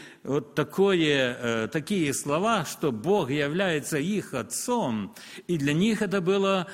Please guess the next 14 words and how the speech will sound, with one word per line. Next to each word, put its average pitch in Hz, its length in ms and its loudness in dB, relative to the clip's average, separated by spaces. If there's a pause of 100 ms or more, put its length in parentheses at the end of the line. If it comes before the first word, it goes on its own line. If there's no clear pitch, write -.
(120)
не 165 280 2
совсем 180 600 -2
до 147 100 -2
конца, 151 400 -2
наверное, 160 400 0
понятно, 156 540 -2
потому 143 320 -2
что 151 320 -4 (260)
они 151 220 0
понимали, 175 540 0
что - 260 -4
Бог 196 320 0
Всевышний, 208 720 -2
Всемогущий, 202 1080 -4